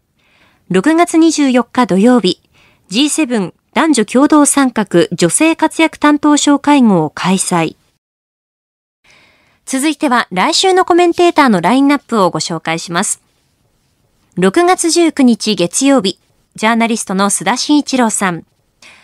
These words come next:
二十日火曜日、地政学戦略学者の奥山正史さん。二十一日水曜日、ジャーナリストの佐々木俊直さん。二十二日木曜日、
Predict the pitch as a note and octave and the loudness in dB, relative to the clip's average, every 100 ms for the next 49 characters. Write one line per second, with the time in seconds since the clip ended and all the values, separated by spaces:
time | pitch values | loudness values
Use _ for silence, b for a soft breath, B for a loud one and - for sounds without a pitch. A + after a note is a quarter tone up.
0 | b A#3+ - - E4 E4+ D#4+ D4+ G#3 - | b -6 -4 -2 0 2 2 2 -2 -6
1 | _ _ - - C4+ B3+ G#3+ - E3 D3+ | _ _ -10 -2 0 2 0 -2 -4 -2
2 | G#3+ C4 C4+ C4 C4 - A3 G3+ - E3 | 0 2 0 0 -2 -2 -2 0 -2 -6
3 | - C#4 C4+ A3+ A3+ B3+ - G#3 E3+ - | -2 2 4 2 2 0 -4 -6 -8 -10
4 | _ _ _ b b b b B3 F4 E4+ | _ _ _ b b b b 0 2 2
5 | D#4+ - C4+ C4 - B3+ C4+ C#4 A#3+ G3 | 2 2 2 2 -2 0 2 2 2 0
6 | - _ _ - A#3 B3 A#3 A#3 - E3+ | -6 _ _ -4 -2 0 0 0 -2 -4
7 | D3 F3 - D4+ - D#4 - C#4 A#3+ A3+ | -4 -4 -2 -4 -2 -2 2 2 2 -2
8 | F3 - _ _ b b b - C4 C#4+ | -6 -10 _ _ b b b 0 2 2
9 | C#4 A3+ A3 A3+ - F#3 D#3 - D4 C#4 | 2 4 4 2 0 -2 -2 0 2 2
10 | F#3 - | 0 -8